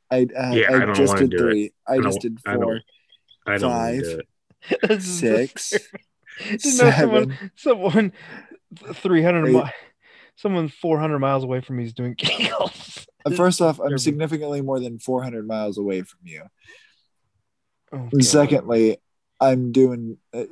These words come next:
Speaker 3: <laughs>
Speaker 1: don't, don't ruin my Kegel vibes.
Speaker 3: Uh, okay.
Speaker 2: Uh,
Speaker 1: Okay, so, so
Speaker 3: <laughs> Kegel vibes.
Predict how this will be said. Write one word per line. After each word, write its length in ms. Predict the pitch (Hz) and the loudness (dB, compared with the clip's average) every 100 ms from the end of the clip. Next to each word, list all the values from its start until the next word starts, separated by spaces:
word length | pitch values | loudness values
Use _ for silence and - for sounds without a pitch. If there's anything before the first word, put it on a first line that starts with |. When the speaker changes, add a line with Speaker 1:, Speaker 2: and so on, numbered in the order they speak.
| 151 | 0
Speaker 3:
<laughs> 160 | 151 151 | 0 2
Speaker 1:
don't, 800 | 277 139 - - 143 - 151 139 | 4 4 2 -2 -10 -6 -4 2
don't 400 | 156 147 143 139 | 4 4 2 0
ruin 280 | 143 139 127 | 2 2 0
my 100 | 120 | -8
Kegel 400 | 113 131 104 101 | -6 -6 -6 -8
vibes. 580 | 92 90 90 101 107 - _ _ - - - - _ _ _ _ _ _ _ _ _ _ | -10 -10 -10 -12 -14 -20 _ _ -20 -20 -20 -20 _ _ _ _ _ _ _ _ _ _
Speaker 3:
Uh, 360 | 135 120 113 107 | -8 -4 -4 -6
okay. 240 | - 95 98 - | -8 -14 -14 -16
Speaker 2:
Uh, 800 | 107 107 98 92 90 87 73 50 190 196 | -12 -10 -8 -8 -6 -6 -8 0 6 6
Speaker 1:
Okay, 340 | 170 139 - - | 8 6 6 4
so, 640 | 156 - 180 165 160 156 151 - - - - - _ - - _ _ _ _ _ _ _ 151 165 | 0 0 2 2 2 0 -2 -10 -20 -20 -20 -20 _ -20 -20 _ _ _ _ _ _ _ -4 -4
so 540 | - 175 165 156 143 _ _ _ _ | -2 -2 0 0 -2 _ _ _ _
Speaker 3:
<laughs> 420 | - - _ _ - | -2 -2 _ _ -4
Kegel 300 | 175 156 147 | -2 -2 -4
vibes. 760 | 131 131 - 139 147 - - | -4 -8 -8 -12 -14 -20 -20